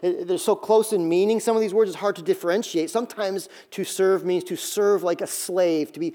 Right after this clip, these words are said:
subservient to another like a slave. That's not what this is talking about. Sometimes it means to,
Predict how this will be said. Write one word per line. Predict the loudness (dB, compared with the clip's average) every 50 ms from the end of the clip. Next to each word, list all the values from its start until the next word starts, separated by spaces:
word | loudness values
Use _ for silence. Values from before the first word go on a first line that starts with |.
| -10 -18 -14
subservient | -10 -6 -6 -6 -6 -6 -4 0 4 4 4 4 4 2 0 0
to | -2 -2
another | 0 2 2
like | 2 2 0
a | -2
slave. | -8 -8 -6 -2 0 0 0 -2 -4 -8 -14 -16 -16 _ _ _ _ _ _ _ _ _ _ -16
That's | -6 -2 0 0 0 0 -2
not | -2 -2
what | -2 -6
this | -8 -10 -10
is | -12
talking | -10 -12 -12 -10 -12 -14
about. | -14 -16 _ _ _ _ _ _ _ _ _ _ _ _ _ _ _ -6
Sometimes | 2 4 4 4 4 2 2 2 2 2
it | 0 -2
means | 0 2 2 2 2 0
to, | -2 -2 -2 -2